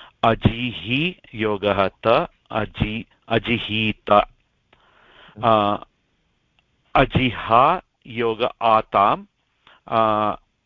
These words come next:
द्विवचनरूपमस्ति अजिहा योग आताम्, आ, श्नाभ्यस्तरो-, श्नाभ्यस्तयोरातः इत्यनेन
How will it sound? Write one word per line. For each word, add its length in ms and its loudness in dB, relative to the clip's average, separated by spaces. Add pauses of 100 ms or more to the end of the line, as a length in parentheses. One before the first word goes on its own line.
(2750)
द्विवचनरूपमस्ति 1120 -2 (120)
अजिहा 880 0
योग 360 -4 (180)
आताम्, 560 2 (520)
आ, 340 -2
श्नाभ्यस्तरो-, 1800 -2
श्नाभ्यस्तयोरातः 1800 -2
इत्यनेन 680 -6